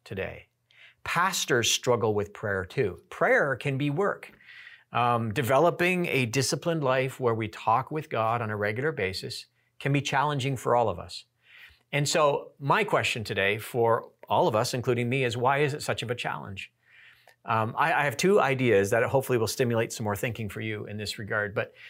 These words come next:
um, two thoughts that come to mind as it relates to why we struggle with prayer. The first one is this. There's, there's a Roman Catholic, uh, philosopher by the name of Peter Kreeft,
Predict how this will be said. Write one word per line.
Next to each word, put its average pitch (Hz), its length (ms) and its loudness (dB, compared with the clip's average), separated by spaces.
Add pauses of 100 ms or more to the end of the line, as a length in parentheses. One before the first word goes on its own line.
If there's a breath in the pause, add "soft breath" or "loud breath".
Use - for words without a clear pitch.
(300 loud breath)
um, 113 340 -2 (240)
two 190 220 2
thoughts 156 340 2
that 151 100 -2
come 139 140 0
to 123 60 0
mind 117 300 2
as 110 140 2
it - 80 -6
relates 113 360 0
to 113 100 -4
why 107 400 2
we 156 120 -2
struggle 143 380 -2
with 120 120 -4
prayer. 95 380 -8 (280)
The 120 60 -4
first 180 300 0
one 156 100 2
is 117 120 0
this. 87 340 -4 (220)
There's, 120 180 -2
there's 139 160 -2
a 127 60 4
Roman 156 260 2
Catholic, 139 640 -2
uh, 110 120 0
philosopher 110 680 0
by 113 140 0
the 113 80 -2
name 113 100 -2
of 104 100 -6
Peter 110 240 -2
Kreeft, - 360 -8